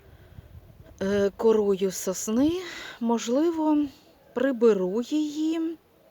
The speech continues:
е, трошки пізніше, нехай ще полежить. Також у мене вилазять тюльпанчики, які я насадила ще, е, ось-,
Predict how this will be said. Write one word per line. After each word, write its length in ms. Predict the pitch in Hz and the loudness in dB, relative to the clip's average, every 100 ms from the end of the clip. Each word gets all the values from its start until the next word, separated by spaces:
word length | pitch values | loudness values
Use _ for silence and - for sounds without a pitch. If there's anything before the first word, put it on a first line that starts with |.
| _ - - _ _ - - - - - _ _ _ _ _ _ 262 | _ -20 -20 _ _ -20 -20 -20 -20 -20 _ _ _ _ _ _ -8
е, 500 | 247 254 254 254 254 | -2 0 2 2 0
трошки 360 | - 254 - 240 | 0 -4 -4 -8
пізніше, 560 | 254 233 240 240 233 226 | -4 -2 2 2 2 -2
нехай 360 | 233 233 226 | -2 0 -2
ще 180 | - 233 | -2 -6
полежить. 760 | - 214 220 214 202 208 - - - - - - - - - - | -4 -2 0 0 -2 -6 -12 -20 -20 -20 -18 -8 -4 -2 -2 2
Також 420 | 277 294 262 - | 2 4 0 0
у 60 | 226 | -4
мене 340 | 220 220 208 208 - - - - - - - - | -2 0 0 -2 -4 -8 -6 -8 -14 -20 -20 -12
вилазять 680 | 202 226 214 202 180 190 - | -4 0 0 0 -2 -6 -4
тюльпанчики, 920 | 277 254 - 202 185 185 - 233 269 | -2 -2 -2 -2 -2 -4 -6 -6 -6
які 460 | 254 277 - 294 277 | -6 -8 -4 -4 0
я 160 | 285 | 0
насадила 840 | 269 269 262 277 240 269 269 262 | 2 0 0 -4 -2 0 0 -2
ще, 340 | 247 - 277 262 - - - - | -2 -4 -4 -4 -8 -20 -12 -4
е, 40 | 240 240 240 240 240 240 - _ - | -2 0 0 0 0 -4 -8 _ -18
ось-, 380 | - 247 247 - | -8 -4 -2 -4